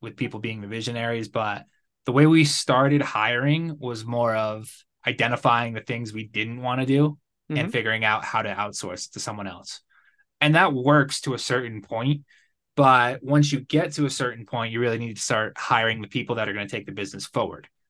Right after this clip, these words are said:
Speaker 1: And
Speaker 2: Yeah.
Speaker 1: that's a different skill set. So originally, um,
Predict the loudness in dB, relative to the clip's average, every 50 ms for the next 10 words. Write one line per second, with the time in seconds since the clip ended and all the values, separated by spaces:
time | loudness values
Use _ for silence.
0 | _ _ -8 -2 2 2 2 2 0 0 -4 -4 -4 -4 -6 -8 -2 -2 -2 -2
1 | 0 -4 -8 -10 -12 -14 _ _ _ _ _ _ _ _ _ _ _ _ _ -4
2 | 2 4 6 6 8 6 6 6 4 4 2 -2 -8 -12 _ _ _ _ _ _
3 | _ _ _ _ _ _ _ _ -2 0 2 4 6 6 6 6 4 4 6 6
4 | 8 8 6 6 4 0 -2 -2 -2 -2 0 0 0 -2 -2 -4 -6 -8 -10 -10
5 | -10 -12 -12